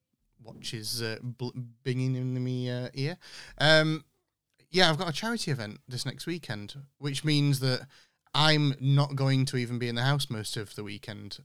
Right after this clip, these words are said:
And, uh, yeah, it means that I'll not be able to record. So the next show will be, again, another two weeks away. And I'm really, I'm disappointed in myself because I'm like, I, I wanted to get back onto doing these on a regular occurrence.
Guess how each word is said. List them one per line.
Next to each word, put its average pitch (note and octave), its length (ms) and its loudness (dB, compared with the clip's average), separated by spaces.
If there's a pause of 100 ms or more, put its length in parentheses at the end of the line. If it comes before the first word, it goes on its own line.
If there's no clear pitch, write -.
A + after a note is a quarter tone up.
(140)
And, A2 540 -6
uh, A2 160 -4 (600)
yeah, C#3 200 2
it C3 140 -4
means C3 260 0
that C3 100 -8
I'll A#2+ 100 -6
not B2 140 -8
be B2 60 -6
able A2 120 -6
to - 120 -12
record. G#2+ 400 -6
So A#2 220 -4
the B2 100 -2
next C3 440 2
show B2+ 340 0
will G#2+ 220 -4
be, A2 280 -6
again, A#2 360 -2
another A2 360 -6 (320)
two - 220 -4
weeks C#3 340 -6
away. G2+ 240 -8
And G#2 120 -8
I'm A#2 240 -4
really, C#3 640 4 (600)
I'm D#3 100 2
disappointed E3 600 0
in A#2 80 0
myself G#2 640 -8 (180)
because B2 580 -2 (480)
I'm B2 280 2
like, A#2 280 -2 (760)
I, C#3 180 2
I C3 80 2
wanted C3 400 0
to - 80 -4
get B2 200 -4
back B2 320 -8
onto A#2+ 220 -8
doing A2+ 280 -6
these A2 200 -8
on G#2 80 -10
a G#2 100 -10
regular G#2+ 540 -8
occurrence. G#2 800 -8